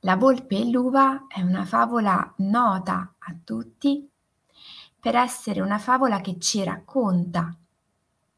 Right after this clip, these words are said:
di come ognuno di noi sviluppi una strategia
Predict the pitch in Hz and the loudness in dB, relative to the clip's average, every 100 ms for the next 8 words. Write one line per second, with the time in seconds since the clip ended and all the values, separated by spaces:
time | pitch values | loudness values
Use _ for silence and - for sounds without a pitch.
0 | _ _ - 196 180 233 254 262 269 277 | _ _ -14 -12 -10 -4 2 2 2 -2
1 | - _ _ _ _ _ 190 185 190 185 | -10 _ _ _ _ _ -2 -2 0 0
2 | 180 175 190 185 175 180 - - _ _ | 2 2 2 2 2 0 -6 -16 _ _
3 | _ _ _ _ _ _ _ _ _ _ | _ _ _ _ _ _ _ _ _ _
4 | _ _ _ _ _ _ _ - 208 262 | _ _ _ _ _ _ _ -8 2 2
5 | 285 262 - 196 185 185 226 214 226 208 | 2 -2 -4 -2 -2 -2 -4 -4 -4 -4
6 | 202 233 190 185 | -2 -2 0 0